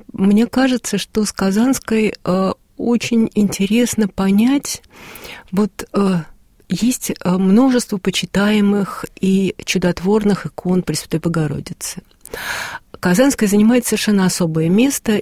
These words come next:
и, а, об этом свидетельствуют даже, эм, произведения художественной литературы девятнадцатого века, которые описывают,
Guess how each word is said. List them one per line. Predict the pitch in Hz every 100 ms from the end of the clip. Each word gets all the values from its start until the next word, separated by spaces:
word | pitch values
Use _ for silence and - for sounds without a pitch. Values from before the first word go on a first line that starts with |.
| -
и, | 196 196 -
а, | 185 185 180 190
об | 196
этом | 226 214
свидетельствуют | - 196 220 202 196 - 185 185 185 -
даже, | 196 190 180 185 175 -
эм, | 170 175 170 170 - - - - -
произведения | 175 170 196 196 190
художественной | - 190 180 - 175
литературы | 175 - 185 180 156
девятнадцатого | 151 160 170 156 - 196
века, | 220 302 254
которые | 208 180 196 196
описывают, | - 185 214 190 185 180 180 175